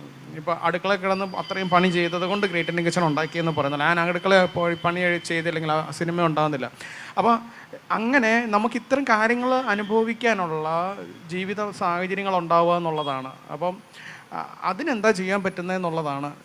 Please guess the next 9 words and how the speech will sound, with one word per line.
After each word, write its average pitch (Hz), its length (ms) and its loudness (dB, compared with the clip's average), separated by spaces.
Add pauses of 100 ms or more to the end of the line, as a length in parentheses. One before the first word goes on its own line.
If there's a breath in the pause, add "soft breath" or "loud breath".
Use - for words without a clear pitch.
(220)
ആലോചിക്കേണ്ടത്. 165 1000 -4 (160)
ഏ, 160 360 -10
ഇത്തരം, 202 680 2
എന്താ 190 180 -2
പറയുക, 175 380 -2 (400)
ഇത് 214 140 0
ഏതായാലും 233 400 6
വളരെ 185 580 -2
രസമുള്ള, 175 520 -2